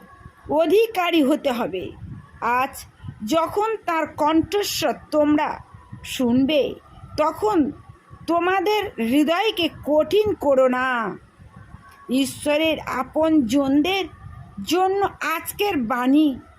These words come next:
হলো এই। প্রিয় ভাই বোন,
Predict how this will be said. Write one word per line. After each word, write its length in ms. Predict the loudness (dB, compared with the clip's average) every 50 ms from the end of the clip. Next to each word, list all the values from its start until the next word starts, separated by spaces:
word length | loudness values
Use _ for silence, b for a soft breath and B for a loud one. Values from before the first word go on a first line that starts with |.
| -20 -20 -6 -4
হলো 280 | -2 0 2 2 2 4
এই। 540 | 4 4 4 4 4 4 2 2 -2 -6 -10 -12 -18 -20 -18 -18 -14 -10
প্রিয় 260 | -6 0 0 2 2
ভাই 260 | 0 0 0 0 2
বোন, 300 | 2 2 2 0 -2 -4